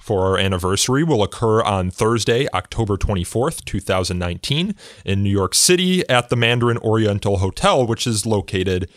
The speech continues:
in the heart of New York City, right on Columbus Circle, next to Central Park. Salman Rushdie will deliver the keynote address. I'm sure he's familiar to most of our listeners. He's a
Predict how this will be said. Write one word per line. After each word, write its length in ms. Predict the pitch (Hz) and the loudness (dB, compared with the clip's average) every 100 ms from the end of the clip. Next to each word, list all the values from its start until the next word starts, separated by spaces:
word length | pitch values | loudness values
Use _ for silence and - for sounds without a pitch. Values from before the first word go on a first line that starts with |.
| - - | -16 -6
in 80 | 82 | -2
the 80 | |
heart 240 | - 233 214 | 2 2 2
of 100 | 104 | 0
New 80 | 101 | 0
York 220 | 95 - | 0 0
City, 340 | - 101 95 - - _ | 0 0 -2 -6 -20 _
right 220 | 104 104 101 | 0 0 0
on 160 | 98 | -2
Columbus 400 | - 87 92 87 | -2 -2 0 0
Circle, 440 | - 82 - 82 - _ _ 85 | -2 -4 -4 -4 -6 _ _ -6
next 300 | 85 - - | -4 -4 -6
to 160 | 92 | -4
Central 480 | - 87 82 - 85 | -2 -2 -2 -4 -2
Park. 420 | - 156 98 - - - - _ | 2 2 0 -6 -20 -20 -20 _
Salman 460 | - 135 160 156 123 | 0 4 4 2 4
Rushdie 480 | 202 - - 87 - _ | 4 4 0 -6 -12 _
will 140 | 107 | -2
deliver 360 | 104 107 104 98 | 0 2 2 0
the 120 | 92 | -2
keynote 360 | - 104 95 92 | -2 -2 0 -2
address. 380 | 90 101 160 104 | 0 0 2 0
I'm 140 | 98 | 0
sure 200 | - 92 | 0 0
he's 200 | 95 - | 0 -2
familiar 480 | 92 92 92 95 95 | -2 0 2 2 2
to 80 | 92 | 2
most 260 | 95 - | 0 0
of 80 | 92 | 0
our 120 | 87 | 0
listeners. 520 | 90 101 139 165 202 | 0 0 0 0 0
He's 180 | - 90 | 0 0
a 200 | 92 85 | 0 -2